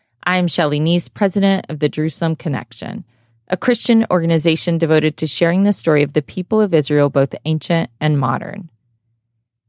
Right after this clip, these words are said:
This week, we are studying the second chapter of Zechariah,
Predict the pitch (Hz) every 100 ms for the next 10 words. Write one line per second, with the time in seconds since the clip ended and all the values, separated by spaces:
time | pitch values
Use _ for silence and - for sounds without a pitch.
0 | _ _ 254 311 - 175 160 - 180 175
1 | - 180 175 175 160 - 196 - 233 -
2 | 151 139 - 131 - 160 147 147 - 143
3 | 120 113 -